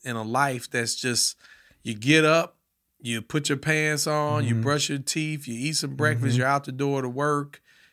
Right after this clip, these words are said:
Speaker 1: you come from work, you eat dinner, you watch some on T V, you go to sleep, and you wake up and do it all over the next day.
Speaker 2: That's a
Speaker 1: Like,
Speaker 2: cycle. That's a
Speaker 1: like,
Speaker 2: bagel.
Speaker 1: people are tired of that,
Speaker 2: Yep.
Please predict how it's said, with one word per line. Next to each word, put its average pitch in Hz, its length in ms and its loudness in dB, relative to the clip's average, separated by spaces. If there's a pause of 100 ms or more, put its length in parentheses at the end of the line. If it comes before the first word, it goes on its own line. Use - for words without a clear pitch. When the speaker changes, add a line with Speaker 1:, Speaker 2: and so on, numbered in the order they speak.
(120)
Speaker 1:
you 117 100 -4
come 156 240 0
from 147 200 -2
work, 151 280 2
you - 80 -8
eat 151 280 -4
dinner, 151 400 0
you 131 200 -2
watch 147 260 0
some 147 220 -2
on 143 160 -2
T 151 240 -4
V, 143 240 -2
you 123 100 -4
go 143 220 0
to 139 60 -2
sleep, 139 340 -4
and 120 100 -6
you 117 80 -6
wake 131 240 -4
up 123 100 -2
and 120 100 -8
do 123 140 -2
it 120 60 -2
all 117 180 0
over 113 180 -4
the 104 60 -8
next 107 200 -10
day. 110 100 -4
Speaker 2:
That's 117 100 2
a - 0 -
Speaker 1:
Like, 123 140 4
Speaker 2:
cycle. 143 360 2
That's 120 120 2
a 135 40 6
Speaker 1:
like, 135 140 6
Speaker 2:
bagel. 131 320 6
Speaker 1:
people 160 280 6
are 139 60 4
tired 175 380 2
of 120 80 0
that, 113 140 -4
Speaker 2:
Yep. 113 220 -2